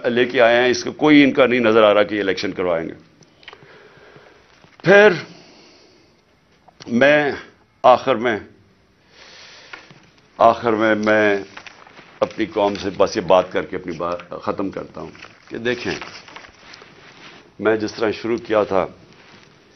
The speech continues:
कि अल्लाह मेरे पे बड़ा मेहरबान रहा है, मैं उसका शुक्रगुजार जितना भी करूं कम है,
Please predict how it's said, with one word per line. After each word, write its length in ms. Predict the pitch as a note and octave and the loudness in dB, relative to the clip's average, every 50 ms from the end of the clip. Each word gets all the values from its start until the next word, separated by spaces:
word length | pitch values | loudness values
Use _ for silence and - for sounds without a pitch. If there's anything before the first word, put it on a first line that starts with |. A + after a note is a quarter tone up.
| _ _ - - - | _ _ -20 -20 -12
कि 80 | - - | -6 -6
अल्लाह 500 | G#2 G2+ G#2+ A2 G#2+ G#2 G2+ - - - _ _ - - - | -2 2 4 6 6 4 4 0 -8 -20 _ _ -16 -8 -4
मेरे 140 | G2 F#2+ F#2 | -2 -2 -2
पे 160 | - - F#2+ | -4 -10 -8
बड़ा 220 | E2 F#2+ F#2+ G2+ | -4 0 0 0
मेहरबान 540 | G2 F#2+ G2 F#2 F2+ - F#2+ G2 G#2+ G#2+ G#2 | 0 -2 -6 -8 -6 -4 -2 -2 0 -2 -2
रहा 280 | G2+ G#2 G#2 F#2+ F2+ D#2+ | -2 0 0 0 0 -4
है, 80 | C#2 - - - - - - - - - - - - _ _ _ - | -8 -12 -20 -20 -20 -20 -20 -20 -20 -20 -20 -20 -20 _ _ _ -10
मैं 120 | - G2 G#2 | -2 0 0
उसका 280 | G2+ F2+ - - E2 | 0 0 -2 -6 -6
शुक्रगुजार 520 | F2+ - - F2+ F2+ G2 G2 F#2 G2 G2 G2 | -6 -6 -10 -6 -4 -4 -2 0 0 0 0
जितना 280 | F2 F#2 F2 - A2 | -2 -6 -10 -8 -8
भी 120 | G2+ F#2 F#2 | -8 -8 -8
करूं 240 | - G2 F#2 F2+ F2 | -8 -6 -6 -6 -4
कम 320 | F2+ - G#2+ A#2+ A#2 A2 | 0 0 0 2 2 -2
है, 140 | F#2+ D#2+ | -2 -4